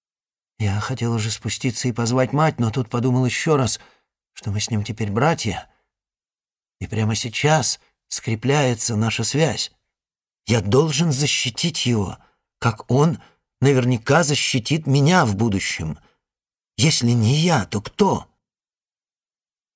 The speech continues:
На его потном лице читался дикий ужас. Я прилег к нему на матрас, и так как спал он, свернувшись калачиком,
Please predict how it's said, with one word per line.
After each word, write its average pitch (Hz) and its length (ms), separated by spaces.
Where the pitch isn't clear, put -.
На 98 80
его 135 360
потном 123 580
лице 123 540
читался 127 760
дикий 120 640
ужас. 80 600
Я 117 240
прилег 120 600
к - 40
нему 110 280
на 113 120
матрас, 131 580
и - 100
так - 380
как 110 220
спал 123 360
он, 107 120
свернувшись 113 580
калачиком, 127 640